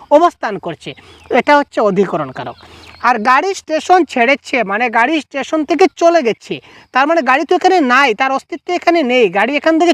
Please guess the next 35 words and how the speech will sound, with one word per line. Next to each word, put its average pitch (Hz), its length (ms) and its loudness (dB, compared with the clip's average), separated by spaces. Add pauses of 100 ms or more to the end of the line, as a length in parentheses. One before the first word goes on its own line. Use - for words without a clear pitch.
চলে 311 260 -2
গেছে, 156 280 -10 (460)
তার 220 200 2
মানে 269 140 -2
যেহেতু 226 240 0
চলে 269 340 0
গেছে, 302 260 0
সেই 180 240 2
হেতু 196 180 2
এটা 240 160 2
উপাদান। 135 420 -2 (300)
আরও 208 180 0
ডিটেলসে 208 460 0
বলবো, 277 260 0
জিনিসটা 185 300 -4
বুঝতে 160 280 -6
পারবেন। 247 240 0 (540)
এখানে 269 240 -2
দেখুন, 320 300 0 (460)
যদি 294 560 4 (1080)
পড়ে 302 300 -4
যায়, 294 400 2 (240)
হেরে 247 280 -4
যায়, 262 320 2 (220)
হারিয়ে 247 360 -6
যায়, 254 280 0 (300)
পালিয়ে 247 340 -6
যায়, 247 260 0 (340)
ছিঁড়ে 247 340 -4
যায়, 247 240 2 (240)
অর্থাৎ 226 240 -4
বিচ্যুত - 680 -6
হয়, 156 320 -12
যদি 165 240 -6
হয়, 220 260 0